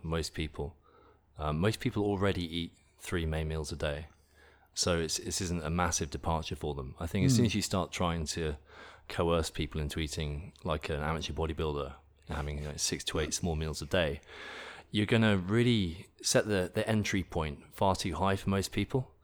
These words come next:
Speaker 1: Uh, and it's just unnecessary. Like, m-, people don't need to eat six to eight meals a day. There's literally no benefit to their metabolism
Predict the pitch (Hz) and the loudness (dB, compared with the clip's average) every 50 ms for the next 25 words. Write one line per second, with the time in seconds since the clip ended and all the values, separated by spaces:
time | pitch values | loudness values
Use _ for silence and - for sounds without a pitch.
0 | - - - - - - - - 87 90 95 98 110 113 113 - - 135 - - | -20 -20 -20 -20 -20 -8 -2 0 2 2 2 2 2 2 2 2 2 2 4 4
1 | 113 104 104 110 123 - - - - - 82 76 73 78 80 85 - 92 95 - | 4 4 4 4 2 2 2 2 2 2 2 0 0 -2 -4 -4 -2 -4 -6 -6
2 | - - - - - 127 - 131 113 - 127 120 98 107 101 98 107 107 104 92 | -8 -16 -10 -6 -4 -2 -2 0 2 2 0 0 0 0 0 0 0 0 -2 -2
3 | - - 92 92 92 76 - - 98 85 - - - 90 85 78 82 85 80 - | -2 -2 0 0 0 0 0 -2 -2 -2 -4 -4 -2 -2 -2 -2 -2 -4 -4 -4
4 | 78 - - 98 98 82 76 73 78 90 92 82 - - - _ _ _ _ _ | -6 -4 -2 -2 0 0 -2 -4 -2 -2 -2 -4 -4 -8 -12 _ _ _ _ _
5 | _ - - - - - - 98 98 95 95 98 92 - 98 92 98 101 95 - | _ -10 -10 -8 -6 -4 0 0 2 2 2 2 0 2 2 2 2 0 -4 -6
6 | - 82 71 - - - - - - 82 87 82 80 80 - - 87 90 85 90 | -6 -8 -8 -8 -12 -12 -10 -8 -4 -2 -2 -2 -2 -4 -2 -2 -2 -2 -2 -4
7 | 82 - - 73 73 80 | -6 -6 -6 -8 -8 -10